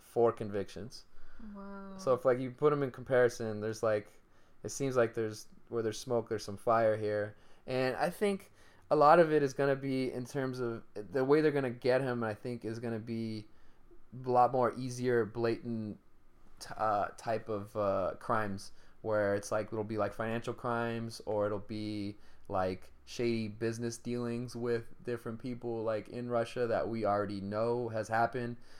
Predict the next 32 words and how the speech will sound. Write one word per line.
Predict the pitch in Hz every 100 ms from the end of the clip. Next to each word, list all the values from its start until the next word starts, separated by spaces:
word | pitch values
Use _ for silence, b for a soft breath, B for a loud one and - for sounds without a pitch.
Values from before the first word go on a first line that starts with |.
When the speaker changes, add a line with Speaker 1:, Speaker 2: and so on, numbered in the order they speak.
| B -
Speaker 1:
uh, | 107 104 98 98 85 - -
to | 127
a |
certain | 117 131 127 123
extent. | - - 123 127 - b b
We | 120
don't | 113 113
necessarily | 110 - 117 113 110
know | 107
to | 104 107
the |
degree | 101 101 110 117 131
of | 143
how | 127 160
shady | 165 - 160 156 170
or, | 147 120
like, | 107 107
what | 120 135
Speaker 2:
Mm-hmm. | 123
Speaker 1:
actually | 143 - 135
specifically | - 143 139 139
happened, | 143 139 143 135
but | 117 107 - B B -
we | 120
know | 135
he's | 127
had | 123 117 110
business | 123 120 -
relationships | 117 113 117 110 113 113 -
with | 92 95 92
Russian | 107 101 - 101 95
oligarchs | 113 139 139 143 143 139 - -